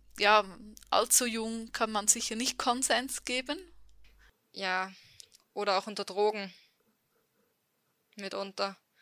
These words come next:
Speaker 2: Also alles, was mir irgendwie mich so weit einschränkt, dass ich,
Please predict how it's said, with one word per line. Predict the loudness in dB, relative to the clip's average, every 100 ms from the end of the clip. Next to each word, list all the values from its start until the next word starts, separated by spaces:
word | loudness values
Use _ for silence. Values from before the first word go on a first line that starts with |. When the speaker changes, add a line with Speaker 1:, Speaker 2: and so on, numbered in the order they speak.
| _ _
Speaker 2:
Also | 0 2 2 -2 -6 _ _ _
alles, | 0 4 4 4 2
was | -2
mir | -2 -2
irgendwie | -2 -2 -8 -8 -10 -12 -20 -20 _
mich | -4 0
so | 2
weit | 2 2
einschränkt, | 2 2 0 0 -4 -8 -8
dass | -8 -8
ich, | -4 -4 -4 -8